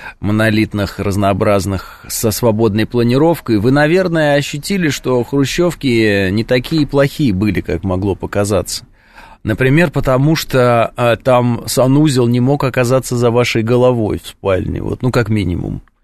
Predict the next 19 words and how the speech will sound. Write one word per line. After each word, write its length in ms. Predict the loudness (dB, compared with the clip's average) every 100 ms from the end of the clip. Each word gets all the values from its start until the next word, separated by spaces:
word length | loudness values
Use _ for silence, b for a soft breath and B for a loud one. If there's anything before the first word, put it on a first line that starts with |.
| _ _ _ -10
Потому 340 | -2 0 0
что 200 | 0 -2
там 240 | 0 0
санузел 640 | 2 2 4 2 2 0 0
был 220 | 2 2
рядом 340 | 2 2 0 0
с 60 |
другим 460 | 0 0 2 0 0
санузлом, 720 | -2 -2 -4 -4 -4 -4 -6
как 340 | -4 -4 -6 -8
и 140 | -6 -6 _
кухня. 880 | -4 -4 -4 -8 -10 -10 -10 -14 -20 _ _ _ _
То 80 | -6
есть 140 | -4 -4
какие-то 380 | -4 -2 0
вещи 340 | 2 2 2 0
там 240 | 0 2
были 180 | 0 0
продуманы. 760 | 0 0 0 -2 -2 -4 -6